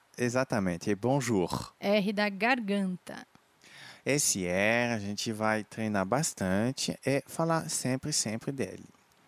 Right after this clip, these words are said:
Speaker 1: Depois, eu falei comment,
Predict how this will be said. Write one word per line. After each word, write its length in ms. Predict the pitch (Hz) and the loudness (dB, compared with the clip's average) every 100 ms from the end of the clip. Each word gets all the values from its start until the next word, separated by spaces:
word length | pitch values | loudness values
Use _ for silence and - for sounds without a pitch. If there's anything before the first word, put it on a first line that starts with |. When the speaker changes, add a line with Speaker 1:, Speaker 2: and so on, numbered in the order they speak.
| _ - - | _ -20 -4
Speaker 1:
Depois, 720 | 170 - 110 87 90 - - - | -4 0 0 0 -4 -6 -4 0
eu 160 | 156 | 0
falei 720 | - 139 120 123 147 170 175 - - - - _ _ - | 2 0 2 4 2 0 -4 -8 -20 -20 -20 _ _ -2
comment, 680 | 190 185 170 113 87 82 | 2 4 2 2 2 2